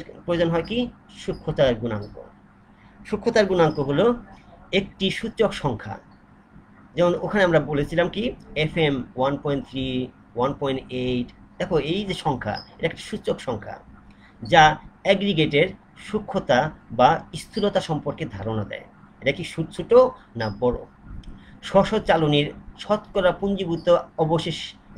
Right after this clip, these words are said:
যোগ করে একশো দ্বারা ভাগ করে সূক্ষ্মতার গুণাঙ্ক পাওয়া যায়। আমরা এই বিষয়টা একটা অঙ্কের মাধ্যমে বোঝার চেষ্টা করব। আমরা যখন সূক্ষ্মতার গুণাঙ্ক নির্ণয় করতে যাই,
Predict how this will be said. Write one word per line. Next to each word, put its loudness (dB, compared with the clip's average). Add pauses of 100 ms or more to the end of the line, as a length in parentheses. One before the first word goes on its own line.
যোগ 2 (140)
করে -2 (500)
একশো 2
দ্বারা 6
ভাগ 2 (100)
করে 2 (200)
সূক্ষ্মতার -2
গুণাঙ্ক -2 (300)
পাওয়া 0
যায়। -14 (1160)
আমরা 4
এই 4
বিষয়টা 2
একটা -8
অঙ্কের 0
মাধ্যমে 0
বোঝার 0
চেষ্টা -12
করব। -16 (2250)
আমরা 6 (200)
যখন 0
সূক্ষ্মতার 0
গুণাঙ্ক 2 (100)
নির্ণয় -2
করতে -6
যাই, 4